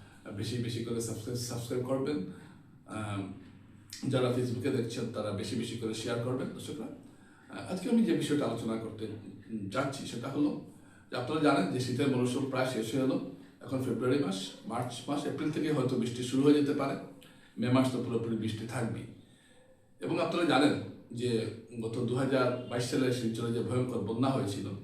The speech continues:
সেই, আহ, বন্যার কারণ ছিল বেতুকান্দির বাঁধ। গত দু-, গত দুহাজার তেইশ সালেও বেতুকান্দি বাঁধের অবস্থা খুব একটা ভালো ছিল না। জল, আহ, আহ, বাঁধ ভাঙ্গে ভাঙ্গে এরকম অবস্থায় জল নেমে যাওয়ায় শিলচরবাসী রক্ষা পেয়েছেন।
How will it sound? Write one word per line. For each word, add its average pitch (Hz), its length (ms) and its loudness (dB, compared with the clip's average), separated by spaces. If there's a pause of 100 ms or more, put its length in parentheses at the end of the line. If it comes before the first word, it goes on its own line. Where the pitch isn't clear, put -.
(500)
সেই, 135 540 4
আহ, 113 220 -4
বন্যার 127 220 2
কারণ 131 280 4
ছিল 127 160 0
বেতুকান্দির 113 680 -2
বাঁধ। 110 220 -2 (1160)
গত 113 100 -4
দু-, 139 300 2
গত 143 220 2
দুহাজার 139 360 6
তেইশ 139 200 0
সালেও 147 200 8
বেতুকান্দি 135 500 4
বাঁধের 120 240 2
অবস্থা 120 360 0
খুব 127 160 -2
একটা 127 180 -2
ভালো 123 260 0
ছিল 131 160 0
না। 147 180 0 (680)
জল, 131 260 4
আহ, - 720 -4
আহ, 107 1200 -4 (340)
বাঁধ 139 260 6
ভাঙ্গে 147 340 6
ভাঙ্গে 143 260 8
এরকম 127 240 4
অবস্থায় 127 360 2
জল 127 240 2
নেমে 117 200 4
যাওয়ায় 131 220 8 (380)
শিলচরবাসী 117 560 0
রক্ষা 120 320 -2
পেয়েছেন। 98 280 -2